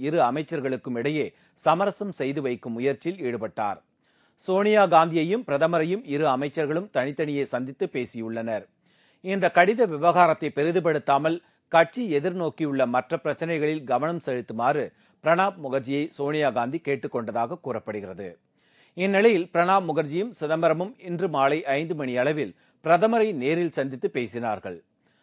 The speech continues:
அப்போது இந்த கடித பிரச்சனையை முடிவுக்கு கொண்டு வருமாறு பிரதமர் கேட்டுக்கொண்டதாக தெரிகிறது. இதன் பின்னர் பிரணாப் முகர்ஜியும் சிதம்பரமும் கூட்டாக செய்தியாளர்களை சந்தித்தனர். அப்போது பேசிய பிரணாப் முகர்ஜி,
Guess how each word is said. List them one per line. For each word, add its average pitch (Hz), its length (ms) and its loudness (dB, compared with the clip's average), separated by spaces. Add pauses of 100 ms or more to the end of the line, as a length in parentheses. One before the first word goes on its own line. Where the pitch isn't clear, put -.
(180)
அப்போது 190 380 6 (120)
இந்த 156 120 -2 (120)
கடித 185 240 4 (100)
பிரச்சனையை 165 420 0 (120)
முடிவுக்கு 170 460 -2
கொண்டு 147 200 0
வருமாறு 135 440 4 (360)
பிரதமர் 196 420 4
கேட்டுக்கொண்டதாக 143 680 0 (140)
தெரிகிறது. 104 440 -4 (580)
இதன் 170 340 0
பின்னர் 208 420 2
பிரணாப் 170 360 4
முகர்ஜியும் 147 460 -4 (100)
சிதம்பரமும் 160 560 0 (100)
கூட்டாக 147 520 4 (360)
செய்தியாளர்களை 156 680 2 (100)
சந்தித்தனர். 104 520 -8 (640)
அப்போது 175 340 6 (100)
பேசிய 233 360 0
பிரணாப் 165 340 0
முகர்ஜி, 143 360 0